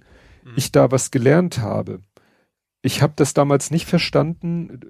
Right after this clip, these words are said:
Speaker 2: Also Myanmar war ja, ich kann den Namen garantiert nicht aussprechen, Aung San Suu Kyi. Steht, aber wird nicht Xi ausgesprochen? Aung
Speaker 1: Ich meine
Speaker 2: San Suu
Speaker 1: auch, ja.
Speaker 2: Kyi.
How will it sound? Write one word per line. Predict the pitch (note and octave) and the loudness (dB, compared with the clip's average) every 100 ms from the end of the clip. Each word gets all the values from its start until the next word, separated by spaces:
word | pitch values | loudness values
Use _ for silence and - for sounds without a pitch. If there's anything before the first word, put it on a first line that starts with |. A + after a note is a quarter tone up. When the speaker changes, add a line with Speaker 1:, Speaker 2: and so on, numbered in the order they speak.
| - | -8
Speaker 2:
Also | - A2+ F#2 - | -2 -2 -2 -10
Myanmar | B2 C#3 A#2+ A#2+ D#3+ D#3+ | 2 2 4 2 2 2
war | C3+ C#3 | 2 4
ja, | C#3+ C#3+ C#3+ C#3+ | 4 4 4 2
ich | C3 | -6
kann | - B2+ | -8 -4
den | A#2+ A2+ | -4 -2
Namen | A#2+ A#2 A#2+ | -2 -4 -4
garantiert | B2 B2 A#2+ - B2+ | -4 -4 -6 -6 -4
nicht | A#2+ - | -6 -8
aussprechen, | A#2 A#2+ - B2 A2+ B2+ A#2+ A#2 - - _ _ _ _ _ _ _ _ _ _ _ _ _ _ _ - | -6 -8 -8 -4 -4 -4 -10 -12 -20 -20 _ _ _ _ _ _ _ _ _ _ _ _ _ _ _ 2
Aung | C#3 G3 G#3 | 4 4 0
San | - D3+ D#3 | 2 2 2
Suu | D#3+ - D3 C#3+ - - - - - - | -2 0 0 0 -6 -10 -14 -20 -20 -10
Kyi. | - C3 F#2 - _ | -2 0 -2 -6 _
Steht, | - - - | -18 -16 -10
aber | G2+ | -10
wird | G#2+ - | -10 -10
nicht | A2+ A2 | -12 -10
Xi | - - A2+ | -8 -4 -4
ausgesprochen? | - C#3 - - E3+ E3+ | -4 -6 -10 -2 0 2
Aung | B2+ D3 | 2 2
Speaker 1:
Ich | F3 G#3 | 2 2
meine | B2+ | 2
Speaker 2:
San | A#2+ A2+ | 0 -2
Suu | G#3 | -4
Speaker 1:
auch, | - - A#2+ | -8 -16 -10
ja. | A#2 | -6
Speaker 2:
Kyi. | A#2+ A3+ | 0 -2